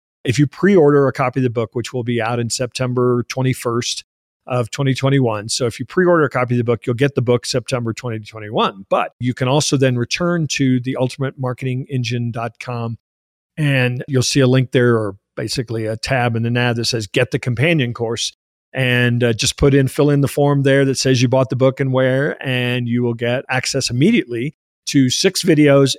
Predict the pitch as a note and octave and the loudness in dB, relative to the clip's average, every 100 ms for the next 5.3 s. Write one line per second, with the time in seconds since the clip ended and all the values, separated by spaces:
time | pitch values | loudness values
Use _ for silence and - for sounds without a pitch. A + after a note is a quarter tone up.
0 | - D#3 A3 C#3+ C3+ G3 - - D3+ E3+ | -4 0 2 0 -2 -4 -4 -2 0 2
1 | D3 B2 B2+ B2+ B2 - _ _ _ F3+ | 2 2 2 4 2 -2 _ _ _ 2
2 | B3 D#3+ B2+ - C3 B2 B2+ B2 - C#3 | 4 4 4 2 0 2 2 2 0 -4
3 | - B2+ B2 B2 - - C3+ C3+ B2 A3 | -2 -2 -2 -4 -8 0 2 2 2 2
4 | A#3 A#2+ A#2 B2 A#2+ B2+ D#3 D3 - C#3 | 2 2 2 2 2 2 2 2 0 2
5 | B2+ B2 A#2 | 2 2 0